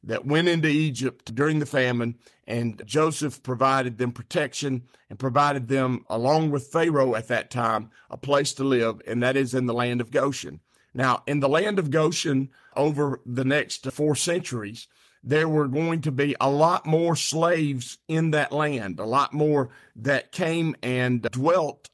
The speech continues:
among the Israelites. They were the predominant group, but they were n-, by no means the only group that lived there. And it is important to get that when they left with a lot of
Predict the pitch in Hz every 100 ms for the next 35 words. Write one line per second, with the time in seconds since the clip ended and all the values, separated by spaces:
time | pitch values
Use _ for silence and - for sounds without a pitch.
0 | 123 135 143 131 147 160 117 113 85 -
1 | - 135 147 139 127 147 165 196 208 156
2 | 98 113 101 - _ _ _ _ 110 135
3 | 131 151 147 139 139 135 147 151 165 165
4 | 160 131 120 143 147 170 160 113 117 104
5 | - _ _ - 123 - 147 175 139 117
6 | 104 60 - _ _ _ 135 143 143 135
7 | - _ 143 151 160 156 135 156 180 214
8 | 139 139 123 151 160 113 _ _ - 120
9 | 123 123 - _ _ - 127 123 120 -
10 | - 131 160 170 175 190 - 139 143 151
11 | 147 - _ _ _ _ _ 123 131 147
12 | 190 214 165 147 131